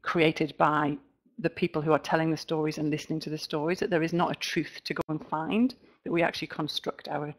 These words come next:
truths. Um, after I'd found my findings, um,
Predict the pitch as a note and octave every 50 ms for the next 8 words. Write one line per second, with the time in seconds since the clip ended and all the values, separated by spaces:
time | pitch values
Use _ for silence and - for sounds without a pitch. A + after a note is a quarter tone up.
0 | - - - - - - - - - - - A#2+ A#2+ A#2+ A#2+ A#2+ A#2+ A#2+ A#2+ A#2+
1 | A#2+ A#2+ A#2+ - - - - - - - _ _ _ _ _ _ _ _ _ _
2 | _ _ _ _ _ _ _ _ _ _ _ _ _ _ _ - G3+ G3 G3 G3+
3 | F#3+ - - _ - - - - - C4 E4+ - - - E4+ C#4 A#3+ G#3 - -
4 | - - - A3 G3+ A3 A3 G#3+ G3+ F#3+ E3+ - - F3+ F3+ F3 F3+ F3 E3 D#3
5 | D#3 G3+ B3+ C4+ - - - - - - - F3+ F3 E3+ E3+ E3 E3+ F3 F3 F3